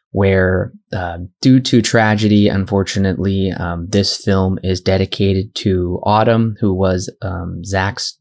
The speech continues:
daughter who tragically committed suicide while he was creating this movie. He had to step away for personal reasons, so he never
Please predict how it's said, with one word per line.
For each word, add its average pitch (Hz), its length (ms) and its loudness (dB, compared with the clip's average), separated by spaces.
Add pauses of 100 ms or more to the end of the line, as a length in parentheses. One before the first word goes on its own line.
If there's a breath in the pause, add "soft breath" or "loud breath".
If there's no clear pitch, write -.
daughter 92 420 0
who 98 140 -2
tragically 92 680 -4
committed 90 440 -6
suicide 101 680 0 (440 loud breath)
while 107 240 4
he 107 160 2
was 95 460 2
creating 117 500 4
this 104 180 2
movie. 104 460 4 (480 soft breath)
He 131 160 2
had 113 200 0
to 110 60 2
step 104 300 0
away 95 400 0
for 90 160 -6
personal 98 420 -2
reasons, 90 500 -2
so 90 140 0
he 104 160 -2
never 92 460 0